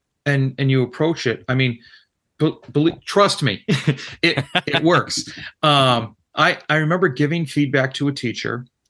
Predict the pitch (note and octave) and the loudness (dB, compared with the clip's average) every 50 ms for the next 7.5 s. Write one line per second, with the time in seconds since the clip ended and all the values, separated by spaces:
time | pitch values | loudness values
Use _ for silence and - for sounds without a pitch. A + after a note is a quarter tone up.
0 | _ _ C3 B2 A#2+ A#2 A2+ A2 A2 A2 G#2+ G#2+ G#2+ G2+ - - _ _ - - | _ _ -2 0 0 0 0 0 -2 -2 -4 -6 -8 -10 -12 -14 _ _ -20 -20
1 | _ _ _ - C3+ C3+ - D#3 C#3+ C3+ C#3 C3+ B2 G2+ G#2 B2+ A#2+ A#2 A2+ A2+ | _ _ _ -2 -2 0 0 -2 -2 0 0 0 0 0 0 0 2 2 2 2
2 | A2 G#2+ G#2+ G#2 - - - - - C3+ C3+ C3 B2+ B2 B2 B2 A2+ - - _ | 2 2 0 -2 -6 -14 -12 -4 -2 0 0 2 2 2 2 2 0 -4 -8 _
3 | - - - C3+ B2 A2+ G#2+ G#2 A#2 A#2+ A#2+ A#2 - - - A#2+ G#2+ - - - | -6 -2 -2 -2 -2 -2 -2 0 0 0 0 0 -2 -2 -2 -2 -2 -4 -4 -4
4 | A#2 G2+ - - B2 A2+ G#2 A2+ - - A#2+ C3 - C3 C3 E3+ E3 D#3 C#3 - | -4 -4 -4 -4 -4 -4 -4 -4 -4 -2 -2 -2 -2 -2 -2 0 0 0 -2 -2
5 | - - A#2 G2+ A#2+ G#2 A2 A2 A2 G2+ G2 G#2+ G#2+ G#2+ - - _ _ _ _ | -4 -4 -4 -4 -2 -2 -2 -2 -2 -4 -4 -4 -4 -4 -6 -8 _ _ _ _
6 | A2+ A2+ A2 G#2+ G#2 G2 - A2+ F#2+ - A2 A2 G#2+ - - G2 - A#2+ A2+ A2 | -6 -4 -4 -4 -6 -6 -6 -6 -8 -6 -6 -6 -6 -6 -8 -6 -6 -6 -4 -6
7 | G#2 G#2 - - - - - - A2+ G2 | -6 -8 -10 -14 -18 -14 -12 -10 -10 -12